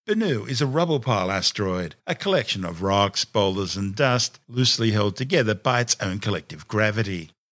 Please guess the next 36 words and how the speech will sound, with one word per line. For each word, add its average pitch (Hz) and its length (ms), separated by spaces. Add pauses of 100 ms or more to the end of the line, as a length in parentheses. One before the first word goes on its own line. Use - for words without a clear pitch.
(340)
Knowing 143 360
Bennu's 104 340
physical 156 400
properties 113 800
will - 140
be 123 160
crucial 208 420
for 104 160
scientists 104 560
trying 101 300
to 95 100
determine 104 440
the 90 120
likelihood 117 640
of 95 100
this - 220
mountain-sized 104 680
space - 400
rock 113 260
actually 104 400
slamming 80 480
into 107 220
the 104 160
Earth. 90 400 (480)
In 143 120
July 147 300
twenty 143 460
twenty, 120 580
osiris-rex 123 960
flew 131 320
down 104 320
to 90 80
the 104 160
asteroid's 107 540
boulder-strewn 117 920
surface 117 720